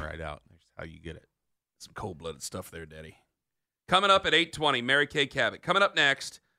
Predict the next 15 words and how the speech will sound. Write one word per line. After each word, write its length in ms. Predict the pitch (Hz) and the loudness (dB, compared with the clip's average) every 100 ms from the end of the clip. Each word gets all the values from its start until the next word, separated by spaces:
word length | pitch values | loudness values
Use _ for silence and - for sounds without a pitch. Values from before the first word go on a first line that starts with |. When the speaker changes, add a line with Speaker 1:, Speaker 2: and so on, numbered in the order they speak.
| _ _ _ _ _ 156 | _ _ _ _ _ 0
Speaker 2:
we're 100 | 170 | 4
gonna 120 | 160 | 4
look 240 | 170 208 | 4 2
over 200 | 208 190 180 | 4 6 6
our 80 | |
neighbor's 400 | 175 170 165 143 | 6 2 2 0
fence 320 | - 131 98 113 | 2 2 2 -4
in 100 | 110 | -2
the 60 | |
division. 420 | 104 101 107 127 135 | -2 0 0 -2 4
And, 500 | 196 202 170 160 156 - _ _ _ | 8 10 10 8 4 -2 _ _ _
guys, 220 | 165 160 - | 2 2 0
I'm 160 | 170 | -2
just 240 | 139 120 - | -2 -4 -8
tired. 380 | 90 87 85 | -10 -10 -14